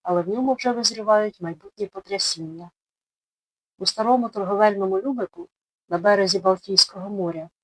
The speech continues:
народжується хлопчик із мрійливим поглядом — Пауль Томас Ман. Його батько, сенатор і купець Томас Юган Генріх Ман,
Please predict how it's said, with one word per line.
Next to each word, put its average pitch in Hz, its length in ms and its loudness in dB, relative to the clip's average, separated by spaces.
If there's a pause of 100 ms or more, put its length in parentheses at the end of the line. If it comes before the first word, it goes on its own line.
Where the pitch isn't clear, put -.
(280)
народжується 247 640 0
хлопчик - 540 -6
із 190 200 -2
мрійливим 202 640 -4
поглядом — - 560 -12 (460)
Пауль 254 300 6
Томас 190 540 -2
Ман. 151 260 -6 (1040)
Його 190 180 0
батько, - 460 0 (120)
сенатор 262 480 2
і 226 60 -8
купець - 420 0
Томас 214 440 -2
Юган 190 280 -2
Генріх 190 420 -4
Ман, 294 260 0